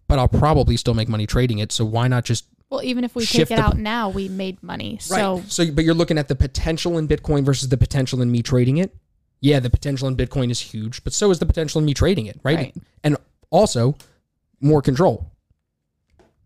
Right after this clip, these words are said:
Speaker 1: So, no fundamental shit behind the scenes.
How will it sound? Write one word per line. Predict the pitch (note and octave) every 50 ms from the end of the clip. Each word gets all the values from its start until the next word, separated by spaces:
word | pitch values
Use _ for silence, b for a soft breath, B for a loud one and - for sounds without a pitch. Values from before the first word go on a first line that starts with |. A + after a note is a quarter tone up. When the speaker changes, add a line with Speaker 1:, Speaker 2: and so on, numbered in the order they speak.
| _ _ -
Speaker 1:
So, | - - A2+ G#2+ G#2+ - - - _ _ _ _ _ _ _ -
no | B2 B2 B2
fundamental | - C#3+ B2+ A#2+ A#2+ A#2+ A2 - A2
shit | - - G#2 - - - _ _ _ _ _ _ _ -
behind | - A#2+ B2+ A#2+ -
the |
scenes. | - - A#2 G#2 F#2+ - -